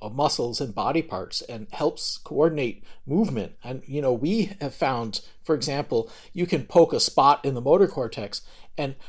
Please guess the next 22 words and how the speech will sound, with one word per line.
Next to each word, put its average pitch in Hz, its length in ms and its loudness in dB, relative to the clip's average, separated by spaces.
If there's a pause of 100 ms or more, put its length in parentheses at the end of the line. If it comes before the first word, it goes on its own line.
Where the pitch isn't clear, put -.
(100)
cause 160 500 4
a 143 180 6 (280)
behavior 170 440 4
as 135 140 2
complex 156 600 0
as 131 280 -4 (320)
the 143 120 0
hand 156 560 -4 (260)
closes 156 840 4 (100)
into 156 320 0
a 135 40 2
grip. 143 480 0 (360)
The 147 100 2
grip 165 420 6
moves 170 440 0
to 156 100 -6
your 143 160 2
mouth 143 460 0
and 156 120 -2
your 131 140 -4
mouth 151 400 2
opens. - 640 -4